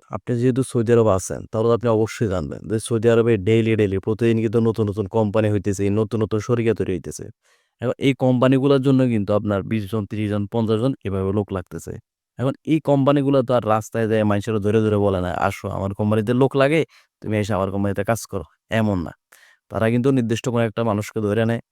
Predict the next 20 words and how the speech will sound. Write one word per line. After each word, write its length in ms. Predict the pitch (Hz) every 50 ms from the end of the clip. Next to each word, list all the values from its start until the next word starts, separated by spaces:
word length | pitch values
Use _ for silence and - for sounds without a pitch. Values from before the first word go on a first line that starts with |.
| _ _ -
এবং 180 | - 92 95 -
ওই 160 | - 117 123
মানুষটারে 440 | 123 120 117 120 120 - 143 131 127
বলে, 160 | 113 101 95 95 92
"তুমি 160 | - 98 101
আমার 160 | 98 98 98 98
বিশ 140 | 104 117 113 110
জন 140 | 120 113 113
লোক 160 | 117 117 110
দাও, 160 | 101 120 123 - -
আমি 140 | 95 98 98
তোমারে 240 | 98 95 101 101 120 139
মাথা 280 | 123 98 92 92 92 92
পিছু 180 | 98 98 123 147 - _
এত 160 | - 127 - 170
টাকা 220 | 151 139 113 95
করে 180 | 85 92 87 85
দিব।" 140 | 67 65 - - _ _ _ _ _ _ _ _ _ _
তো 80 | - - - - -
আপনি 320 | 135 143 - - 190